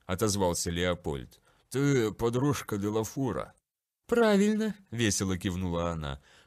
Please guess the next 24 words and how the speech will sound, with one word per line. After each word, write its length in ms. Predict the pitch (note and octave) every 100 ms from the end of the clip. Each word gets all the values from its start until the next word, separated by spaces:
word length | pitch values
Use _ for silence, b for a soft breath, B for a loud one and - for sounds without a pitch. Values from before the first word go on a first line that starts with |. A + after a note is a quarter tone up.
| b
«Но 300 | F#3+ A3+ G#3
не 220 | G3 G3+
будем 420 | F#3+ D3+ A#3+ B3 G#3+
сейчас 480 | - D#3 D#3 D3+
о 60 | A#2+
нём 180 | A2 A2
вспоминать. 720 | - - F#2+ F#2+ D#2+ D2 - B B B
Давай 580 | F#2 B2+ C#3+ D3 A3 A#3+
поговорим 840 | A#3 F3+ E3+ E3 F3 E3+ D#3+ D3 -
о 100 | E3
тебе». 440 | - G3+ G2+ C#2 _ _ _ _ _ _ _
«Обо 320 | - G2+ A2+ C#3+
мне?» — 460 | D3+ D#3 G3 G#3+ - _ _ -
удивился 640 | G2 G#2+ F#2+ F#2 - G2+
он. 300 | F#2+ C#2+ A#1+ _ b b b
«Почему?» 720 | - C#3+ - A3 G3 E2 - _ _ _ _ _ -
«Потому 340 | A#3+ B3 A#3+
что 180 | - A3
я 140 | G#3+
прочитала 640 | G3+ F#3 - E3 - A#3+ B3+
кое-что 580 | B3 A3 A3 - - G3
из 320 | F#3+ E3+ -
твоих 340 | - D3 C3+
стихов». 640 | - - D#3+ - C#2+ - -